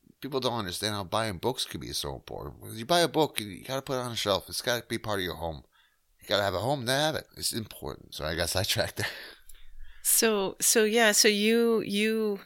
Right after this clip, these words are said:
Speaker 2: scraped yourself together and got off the streets once that legal issue was cleared up. I-, is that,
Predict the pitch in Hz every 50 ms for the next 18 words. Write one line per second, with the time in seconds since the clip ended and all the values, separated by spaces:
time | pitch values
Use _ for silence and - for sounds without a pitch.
0 | - - - - - - - - 180 175 - - - - - - - - 170 160
1 | 156 - - 160 165 - - 185 165 170 160 160 156 160 156 147 147 147 147 151
2 | 151 143 143 143 147 147 151 - - 151 - - - - 151 151 - - - -
3 | - - 160 156 147 - - - - 156 143 127 - - - - 156 160 160 156
4 | 151 139 131 135 - - 151 139 139 - - - 135 135 135 131 131 - - -
5 | - - - - - 143 135 - - - -